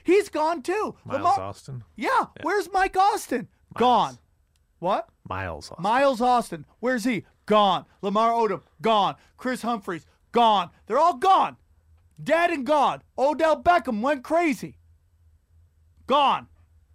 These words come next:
Speaker 1: They're all gone. They're cra-, dude. I mean, dude, when is Jesse Jackson gonna step in and do something? He's gotta put an end to this black serial killer shit. Huh?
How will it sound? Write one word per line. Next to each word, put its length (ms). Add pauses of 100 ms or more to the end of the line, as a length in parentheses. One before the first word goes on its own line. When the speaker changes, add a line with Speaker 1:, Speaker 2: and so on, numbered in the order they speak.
(160)
Speaker 1:
They're 120
all 140
gone. 360 (720)
They're 100
cra-, 380
dude. 360 (1300)
I 80
mean, 220
dude, 240
when 200
is 220 (160)
Jesse 400
Jackson 480
gonna 160
step 460
in 120
and 200
do 180
something? 520 (840)
He's 220
gotta 280
put 160
an 120
end 420 (560)
to 100
this 180
black 400
serial 460
killer 400
shit. 400 (960)
Huh? 400